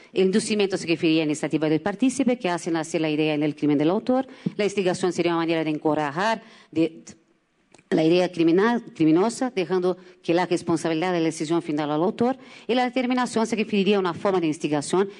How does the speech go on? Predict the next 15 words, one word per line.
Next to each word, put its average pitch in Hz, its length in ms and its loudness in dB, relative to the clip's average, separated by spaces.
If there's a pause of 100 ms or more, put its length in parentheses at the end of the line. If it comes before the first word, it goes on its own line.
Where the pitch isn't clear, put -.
ya 190 140 0
en 190 140 2
la 170 100 0
fase 170 320 -2
final, 190 440 2 (200)
siendo 202 240 0
influencia 185 380 2
del 160 140 0
propio 160 280 0
partícipe. 127 640 -4 (340)
Bueno, 143 280 0 (760)
entonces 226 460 0
yo 254 600 2 (460)
tengo 214 260 -2
todavía 185 320 0